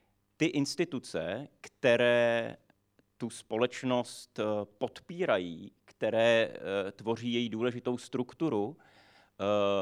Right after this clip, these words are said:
o něch-, o něž se opírá, tak aby byly důvěryhodné, aby jim bylo možno věřit. Eh, jsou to určitě instituce státní, jako jsou soudy, eh, které tady zastupuje, eh,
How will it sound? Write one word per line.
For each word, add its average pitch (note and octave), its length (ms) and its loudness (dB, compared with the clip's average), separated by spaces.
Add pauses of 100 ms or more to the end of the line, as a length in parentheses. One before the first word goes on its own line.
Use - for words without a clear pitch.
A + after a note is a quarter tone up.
(340)
o A2 100 -4
něch-, A2+ 340 -4
o A2 80 -6
něž A2 340 -6
se - 140 -8
opírá, A2+ 800 -2 (400)
tak - 300 0
aby B2 200 0
byly C#3 200 0
důvěryhodné, B2 840 -4 (300)
aby G#2 220 -6
jim B2 340 -4
bylo A#2+ 300 0
možno B2 720 -2
věřit. A2 580 -2 (580)
Eh, G2 640 0
jsou B2 240 -6
to C3+ 140 -4
určitě A#2+ 420 -6
instituce A#2 580 -6
státní, G#2+ 580 -2
jako A2+ 160 -10
jsou A2 180 -10
soudy, A2+ 560 -4
eh, - 40 -20 (880)
které F#2+ 280 -2
tady G2+ 200 -6
zastupuje, G#2 640 -2
eh, - 40 -10